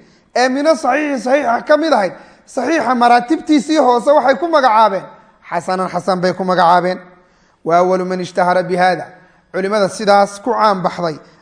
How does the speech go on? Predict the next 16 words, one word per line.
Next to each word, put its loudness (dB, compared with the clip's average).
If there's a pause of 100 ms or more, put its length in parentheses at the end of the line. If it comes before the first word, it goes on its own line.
ama 0
warkaa 2 (140)
caan -4
baxiyey -4 (320)
waxaa 2
ka 0
mid -2
a 0 (460)
inuu -2
x-, -12 (200)
culimada 0
ku -4
caan -2
baxday -2 (400)
inuu -2
xadiiskii -4